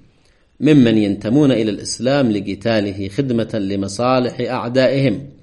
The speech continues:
وفيما يرونه مصلحة وهمية وزائفة لهم، لأنه بالتأكيد في منهج الحق في الدعوة إلى العدل، في السعي لإقامة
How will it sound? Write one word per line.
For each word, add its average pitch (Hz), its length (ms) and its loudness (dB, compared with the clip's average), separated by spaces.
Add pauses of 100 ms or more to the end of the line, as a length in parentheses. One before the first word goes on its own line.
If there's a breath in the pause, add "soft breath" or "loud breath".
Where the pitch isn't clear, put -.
(560 soft breath)
وفيما 165 400 4
يرونه 160 600 6
مصلحة 156 560 -2
وهمية 139 640 2
وزائفة 143 600 2
لهم، 180 520 4 (760)
لأنه 117 280 2
بالتأكيد 110 720 0
في 107 160 -2
منهج 110 360 0
الحق 139 400 -6
في - 80 -14
الدعوة 117 380 2
إلى 110 140 2
العدل، 110 500 0
في - 80 -14
السعي 139 400 0
لإقامة 117 560 2